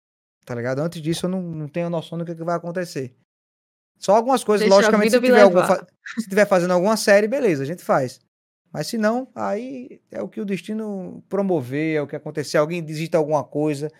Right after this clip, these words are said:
Speaker 1: eu já pego um gancho, a gente vai pra alguma coisa. A gente... o rumo, ele é, tipo assim, eu dependo, o streamer depende muito do público. Então, geralmente, o público, ele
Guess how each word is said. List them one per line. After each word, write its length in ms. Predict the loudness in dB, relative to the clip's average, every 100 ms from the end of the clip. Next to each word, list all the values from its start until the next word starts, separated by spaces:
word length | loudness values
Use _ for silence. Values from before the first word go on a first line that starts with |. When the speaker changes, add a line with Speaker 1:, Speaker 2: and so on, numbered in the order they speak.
| _ _ -4
Speaker 1:
eu 80 |
já 140 | 0 2
pego 280 | 4 2 0
um 100 | -2
gancho, 320 | 0 0 -2
a 40 |
gente 200 | -4 -6
vai 220 | 0 2
pra 100 | 4
alguma 260 | 2 2 0
coisa. 360 | 0 -2 -2 -2
A 40 |
gente... 240 | -4 -8 -6
o 100 | 0
rumo, 400 | 2 2 2 6
ele 180 | 6 6
é, 280 | 6 6 4 _ _ _ _
tipo 160 | -6 -4
assim, 160 | 0
eu 80 | 2
dependo, 360 | 2 2 0 0 -10 _ -2
o 100 | 0
streamer 360 | 0 0 2
depende 320 | 2 0 -2
muito 200 | -2 -6
do 80 | -8
público. 420 | -4 -4 -4 -6 -8
Então, 340 | -4 -4 -2
geralmente, 420 | 0 0 -2 -6
o 40 | -8
público, 420 | -6 -6 0 0
ele 200 | 0